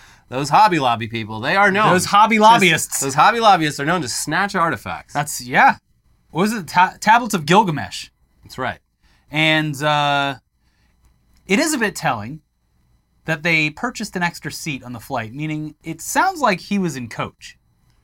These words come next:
Speaker 2: Whoever was transporting.
Speaker 1: Yeah, it was, uh, yeah, the courier. Well, you don't want your courier to get too comfortable, or else they start, they
Speaker 2: You don't want
Speaker 1: start
Speaker 2: them to go to sleep.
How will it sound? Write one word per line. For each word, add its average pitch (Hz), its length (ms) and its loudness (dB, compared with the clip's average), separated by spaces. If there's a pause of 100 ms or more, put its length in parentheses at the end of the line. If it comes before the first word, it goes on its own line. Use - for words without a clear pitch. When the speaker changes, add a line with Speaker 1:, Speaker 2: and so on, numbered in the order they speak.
(500)
Speaker 2:
Whoever 214 260 4
was 156 120 -4
transporting. 139 600 -4 (560)
Speaker 1:
Yeah, 170 260 -4
it 95 60 -16
was, 107 240 -12
uh, 135 220 -6
yeah, 143 240 -4 (200)
the - 80 -10
courier. 254 460 -2
Well, 156 100 -4
you 220 60 -2
don't 254 100 -2
want 170 140 -4
your 113 80 -12
courier 147 340 -4
to 113 80 -8
get 107 200 -12
too 185 140 -2
comfortable, 110 440 -8
or 143 120 -4
else 147 200 -4
they 139 220 -4
start, 143 400 0 (500)
they 190 380 4
Speaker 2:
You 196 40 8
don't 247 160 6
want 208 180 6
Speaker 1:
start 262 80 2
Speaker 2:
them 247 80 4
to 226 60 2
go 226 60 6
to 220 40 4
sleep. - 120 0